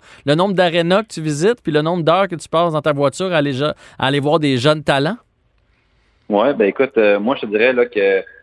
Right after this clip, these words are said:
Speaker 2: euh, tu sais, ça fait cinq ans qu'on, qu'on est en opération. Moi, j'ai commencé à représenter des joueurs, euh, deux ans avant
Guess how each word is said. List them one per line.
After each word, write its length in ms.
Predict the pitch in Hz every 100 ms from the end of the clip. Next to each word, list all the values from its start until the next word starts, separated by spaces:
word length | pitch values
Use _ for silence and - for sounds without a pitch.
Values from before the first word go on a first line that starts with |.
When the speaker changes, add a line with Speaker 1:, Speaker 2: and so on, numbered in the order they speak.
| _ -
Speaker 2:
euh, 240 | 85 82 85 -
tu 120 | 120
sais, 60 |
ça 100 | 113
fait 260 | 92 107 107 -
cinq 220 | 123 120
ans 120 | 131
qu'on, 380 | 131 107 101 98
qu'on 180 | 104 104
est 100 | 107
en 120 | 107
opération. 680 | 110 107 104 98 123 131 131
Moi, 260 | 113 120
j'ai 340 | 113 107 101 98
commencé 580 | 110 101 98 - 123 120
à 60 |
représenter 480 | 104 101 101 101 107
des 180 | 107 95
joueurs, 420 | 104 113 117 117
euh, 180 | 101 95 - _ _ 104
deux 420 | 107 131 127 113
ans 120 | 139
avant 340 | 117 104 120